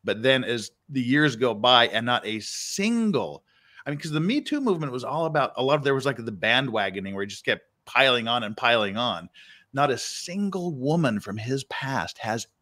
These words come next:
ever piled onto him, other than Ellen Barkin, who apparently was in the general vicinity of a group of people where he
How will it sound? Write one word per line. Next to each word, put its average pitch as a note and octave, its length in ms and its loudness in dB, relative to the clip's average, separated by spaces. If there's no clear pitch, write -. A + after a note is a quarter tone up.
ever B2+ 680 2
piled C3 540 4
onto B2+ 280 2
him, G#2 220 -4
other G#3 260 0
than A3 140 0
Ellen F3 300 2
Barkin, B2+ 340 0
who B2 220 -2
apparently B2 460 -2
was A2 280 -4
in G3 120 2
the D#3+ 100 6
general C#3+ 360 4
vicinity C3 520 0
of A2 100 2
a A2 60 -2
group B2 280 0
of A2 160 -4
people A#2 380 0
where A2 240 0
he A2+ 260 -6